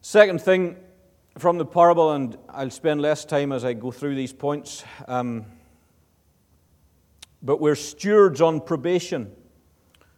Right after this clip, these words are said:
Verses ten to twelve, "Whoever can be trusted with very little can also be trusted with much.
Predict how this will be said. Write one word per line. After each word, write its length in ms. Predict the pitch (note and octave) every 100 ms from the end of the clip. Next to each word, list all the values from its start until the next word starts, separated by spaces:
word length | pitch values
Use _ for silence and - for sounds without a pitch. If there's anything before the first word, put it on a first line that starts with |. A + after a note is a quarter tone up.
| -
Verses 340 | C3+ C3+ B2+
ten 320 | - E3 D3+ D3
to 100 | C3+
twelve, 400 | - D3+ D#3 -
"Whoever 320 | E3+ F3+ F#3+
can 180 | F#3 D#3+
be 80 | C#3+
trusted 460 | - E3+ - E3+
with 180 | D3+ D3
very 240 | C#3 F#3
little 240 | E3+ D3 C3+
can 180 | D#3 C#3+
also 260 | D3+ E3
be 100 | C#3+
trusted 360 | C3 E3 D#3 D3
with 180 | D3+ D#3
much. 500 | E3+ F3+ - - _